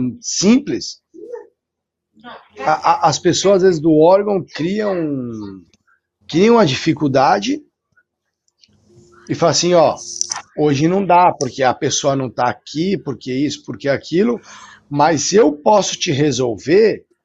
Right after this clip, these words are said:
se você me der uma grana. Você fala, porra, você tá fazendo mais que a sua obrigação, desgraça. Por que que eu tenho que te pagar?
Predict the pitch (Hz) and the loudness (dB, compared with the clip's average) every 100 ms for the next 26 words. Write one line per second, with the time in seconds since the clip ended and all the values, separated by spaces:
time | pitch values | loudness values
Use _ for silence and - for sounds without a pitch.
0 | _ - - 135 135 - 131 139 143 170 | _ -14 -6 -4 -4 -4 -4 -4 -6 -4
1 | 196 214 208 190 156 131 _ _ - 160 | -6 -6 -4 -4 -6 -10 _ _ -4 -4
2 | - 175 98 85 - _ _ _ _ _ | -2 -6 -6 -8 -16 _ _ _ _ _
3 | _ _ _ _ _ _ - - 190 190 | _ _ _ _ _ _ -8 -4 0 2
4 | 196 220 214 226 185 208 202 208 214 190 | 2 2 0 0 -2 0 0 0 0 0
5 | - 202 220 165 131 123 101 - - _ | 0 -6 -4 -6 -4 -4 -4 -10 -16 _
6 | _ _ _ - 127 165 302 311 294 220 | _ _ _ -8 -4 -4 -4 -4 -4 -4
7 | - 220 143 123 - | -2 0 0 0 0